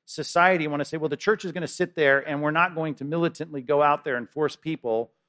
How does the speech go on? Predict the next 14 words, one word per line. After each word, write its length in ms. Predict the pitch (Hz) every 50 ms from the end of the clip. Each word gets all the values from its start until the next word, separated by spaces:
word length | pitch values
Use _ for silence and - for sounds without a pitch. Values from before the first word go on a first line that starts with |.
| _ _ _ -
to, 120 | - 147 143 _ _
to 120 | - - 143
do 440 | 120 110 123 151 156 156 147 135 - _
what 340 | - 131 135 151 147 - -
the 60 | 127
Bible 460 | 101 120 127 143 175 180 143 131 101
says," 420 | - - - - - _ _ - _ _ _ _ _ _ _
right? 220 | 104 107 120 139 - _
We're 320 | - 131 147 156 151 143 131
evangelists. 480 | 127 135 147 147 143 127 139 151 -
I, 180 | - - 151 147 143
I 60 | 156
get 280 | 143 131 175 175 170 135
that. 200 | 120 101 85 _